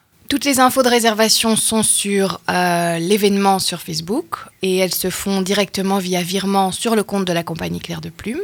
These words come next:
Ou alors, vous pouvez m'envoyer un petit mail à églantine at claire de plume point B E. Claire, C L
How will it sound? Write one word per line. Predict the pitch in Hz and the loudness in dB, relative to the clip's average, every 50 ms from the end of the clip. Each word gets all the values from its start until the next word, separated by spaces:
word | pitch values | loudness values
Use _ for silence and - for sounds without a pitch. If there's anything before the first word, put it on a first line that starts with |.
| 403 - _ _ | -10 -12 _ _
Ou | 285 277 | 8 10
alors, | 262 208 190 185 190 220 269 | 10 10 10 8 6 6 4
vous | 285 233 | 2 -4
pouvez | 220 - 214 196 202 190 | -2 -4 0 0 2 2
m'envoyer | 180 175 175 170 175 175 175 | 2 2 2 2 2 0 0
un | 170 160 156 | 0 -2 -4
petit | 151 - 160 | -4 -6 -6
mail | 160 160 165 185 233 254 262 254 - - | -2 0 0 0 0 0 -2 -4 -4 -4
à | 175 170 190 - - | -4 -6 -4 -2 -2
églantine | 220 196 190 180 175 160 - - 185 190 220 262 285 294 320 320 - - | -2 0 0 -2 -2 -2 -4 -6 -2 -2 0 0 -2 -4 -6 -8 -6 -4
at | 208 208 208 _ - - - _ _ | -4 -4 -4 _ -16 -18 -18 _ _
claire | - 202 196 202 202 196 | -6 0 0 0 0 0
de | 175 180 | -2 -4
plume | 165 - - 180 180 175 170 165 | -6 -6 -4 -2 -2 -2 -2 -4
point | 151 - - 180 175 | -6 -6 -6 -4 -4
B | 165 160 151 151 | -2 -4 -2 -2
E. | 156 160 190 - - - - | -2 -2 -4 -4 -8 -14 -16
Claire, | - - 190 175 175 180 180 202 226 247 - - - _ _ _ _ _ _ | -10 -6 -2 0 0 2 2 0 0 -2 -4 -12 -20 _ _ _ _ _ _
C | - - - - 180 170 165 - | -12 -10 -6 -4 -4 -4 -4 -6
L | - 175 175 175 165 | -4 -4 -4 -4 -6